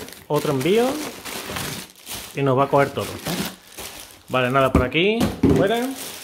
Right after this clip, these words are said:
Y vamos con el fascículo dieciocho. Yuri. Vamos a abrirlo y lo vemos. Bueno, pues aquí lo tenemos abierto como siempre para no perder el tiempo.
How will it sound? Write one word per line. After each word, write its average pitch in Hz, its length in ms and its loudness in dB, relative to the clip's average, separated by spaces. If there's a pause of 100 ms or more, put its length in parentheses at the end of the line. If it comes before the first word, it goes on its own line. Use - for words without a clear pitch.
(1700)
Y 160 60 2
vamos 185 300 2 (140)
con 233 240 6 (400)
el 156 180 4
fascículo 196 960 2
dieciocho. 160 800 0 (1040)
Yuri. 160 480 2 (2250)
Vamos 123 220 4
a - 20 4
abrirlo 233 440 4 (1200)
y - 20 -2
lo 135 80 2
vemos. 147 440 2 (1300)
Bueno, 120 200 2
pues 113 120 2
aquí 139 120 -4
lo 135 80 0
tenemos 135 280 0
abierto 131 420 -2
como 123 180 -4
siempre 165 400 -4
para 127 120 -2
no 127 120 -4
perder 120 240 -2
el 110 160 -4
tiempo. 170 420 -4